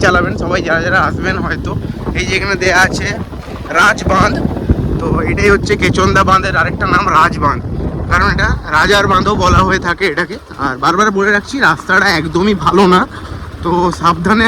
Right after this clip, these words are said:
আসবেন। চারিদিকে জঙ্গল, এইটা এমন কোনো বড় ব্যাপার না আমাদের ঝাড়গ্রামে, but একটু পরে যে সিনটা আপনাদেরকে দেখাবো সেটার জন্য একটু ওয়েট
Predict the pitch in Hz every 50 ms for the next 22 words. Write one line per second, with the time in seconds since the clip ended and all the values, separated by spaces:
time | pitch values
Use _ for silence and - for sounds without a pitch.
0 | 208 160 156 143 160 202 247 302 - - - - - - - - - - 165 170
1 | 185 180 180 202 185 220 196 175 175 180 165 156 165 175 185 226 311 - - -
2 | 185 233 - - 294 247 240 240 254 277 254 269 269 269 233 208 202 208 226 220
3 | 214 226 240 220 196 208 233 226 208 190 190 185 196 196 175 170 165 160 - 139
4 | 175 175 202 196 180 196 170 156 131 101 - - - - - - - - - -
5 | - - - 165 147 147 - - - - - - - - 160 160 - - - 226
6 | 196 - - 180 180 185 202 208 - 202 220 233 196 - - - 202 202 214 220
7 | - 214 202 180 180 190 185 196 202 196 - - - 196 180 - 180 151 - -
8 | 180 175 - 185 190 190 175 165 160 160 175 170 156 165 180 175 170 175 165 -
9 | - 185 170 147 143 160 170 175 170